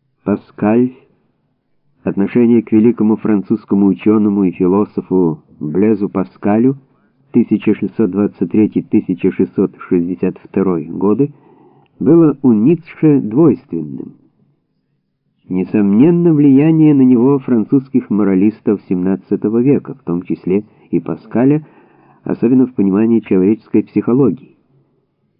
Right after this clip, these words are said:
Ницше писал, что Паскаль умер слишком рано, чтобы иметь возможность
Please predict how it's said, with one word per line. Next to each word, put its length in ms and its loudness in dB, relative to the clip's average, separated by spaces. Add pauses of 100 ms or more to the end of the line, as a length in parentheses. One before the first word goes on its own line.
(200)
Ницше 500 0
писал, 420 0
что 200 -6
Паскаль 540 0
умер 400 2
слишком 520 0
рано, 460 0
чтобы 340 0
иметь 220 0
возможность 680 0